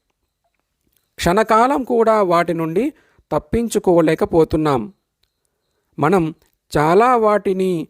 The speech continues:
మన స్వంతం చేసుకోవాలన్న భావనతోనే చూస్తాం. ఈ కోరికలు మన శారీరక, మానసిక చర్యలను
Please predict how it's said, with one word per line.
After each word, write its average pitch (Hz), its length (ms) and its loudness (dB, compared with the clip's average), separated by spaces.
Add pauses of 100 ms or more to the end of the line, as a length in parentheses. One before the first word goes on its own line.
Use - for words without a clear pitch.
(360)
మన 156 200 -2
స్వంతం 220 880 -4 (160)
చేసుకోవాలన్న 175 1040 0
భావనతోనే 165 880 -2
చూస్తాం. 170 500 -4 (1000)
ఈ 170 180 2
కోరికలు 180 760 0 (580)
మన 170 300 0
శారీరక, 180 920 0 (320)
మానసిక 190 640 -2
చర్యలను 180 720 0